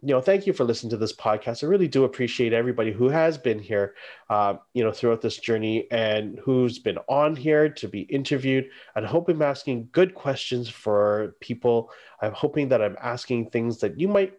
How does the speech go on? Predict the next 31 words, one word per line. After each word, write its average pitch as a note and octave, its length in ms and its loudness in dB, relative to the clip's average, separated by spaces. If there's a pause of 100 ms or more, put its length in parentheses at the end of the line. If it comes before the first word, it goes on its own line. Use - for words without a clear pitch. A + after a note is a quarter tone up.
(120)
just - 240 -4
wanna E3+ 260 2
know. E3+ 400 2 (440)
Um, A2+ 420 0 (240)
you C#3+ 100 2
know, C3 80 0
'cause C#3+ 160 -4
that's G3 240 0
the C#3 140 -2
whole C3+ 200 4
intention. B2 460 -2
My G#2 140 2
whole A3 240 2
intention C3+ 560 -2
to A#2 300 2 (340)
doing C#3 200 4
this B2+ 120 -2
podcast B2 640 -2
is G#2+ 120 -6
really C3+ 240 2
to - 140 -6
share, C3 640 2 (420)
uh, G2+ 240 0 (260)
different E3+ 300 2
insights, C3+ 540 0 (140)
different C3 380 -2
things, C3 460 -2
learn, D3+ 720 2
meet B2 460 0
new D#3+ 160 4
people, C#3+ 600 0